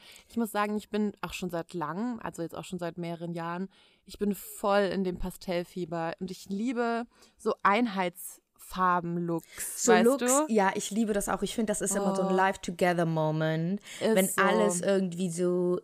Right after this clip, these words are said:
Speaker 2: dieselbe Farbe
Speaker 1: Matcht.
Speaker 2: hat oder, ja, total, I love it.
Speaker 1: Zum Beispiel
Speaker 2: Also
Speaker 1: gestern hatte ich auch wieder, ich habe halt so einen pastellfarbenen, äh, also so einen lila pastellfarbenen Pulli.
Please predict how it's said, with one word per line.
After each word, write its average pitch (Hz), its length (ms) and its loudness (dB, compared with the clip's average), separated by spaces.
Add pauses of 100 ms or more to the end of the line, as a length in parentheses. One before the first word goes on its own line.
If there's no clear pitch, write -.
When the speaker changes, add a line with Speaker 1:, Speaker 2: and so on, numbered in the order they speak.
Speaker 2:
dieselbe 180 460 2
Farbe 185 400 2
Speaker 1:
Matcht. 170 100 0
Speaker 2:
hat 170 400 0
oder, 175 240 0
ja, 165 240 0 (180)
total, 170 640 -4
I 160 380 0
love 156 340 0
it. - 140 -4 (380)
Speaker 1:
Zum 254 100 2
Beispiel 202 240 6
Speaker 2:
Also 214 180 8
Speaker 1:
gestern 240 160 4
hatte 233 180 2
ich - 180 -6
auch 208 380 2
wieder, 202 340 2
ich 208 100 -10
habe 226 140 -6
halt 190 160 -4
so 196 80 -4
einen 190 220 -2
pastellfarbenen, 180 1400 -2
äh, 170 340 -6
also 170 140 -10
so 165 120 -6
einen 180 100 0
lila 202 260 0
pastellfarbenen 185 880 -2
Pulli. 254 580 -2